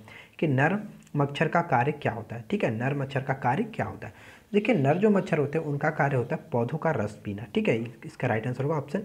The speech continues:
बी, यानी कि पौधों का रस पीना। अब आप सोच रहे हो कि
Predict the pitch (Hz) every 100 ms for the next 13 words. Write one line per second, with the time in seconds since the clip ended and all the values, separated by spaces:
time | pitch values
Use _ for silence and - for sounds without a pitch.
0 | 185 165 117 117 123 151 214 214 107 147
1 | 165 135 104 104 107 104 107 - - -
2 | - - _ _ _ - - - 151 180
3 | - 190 185 175 180 180 185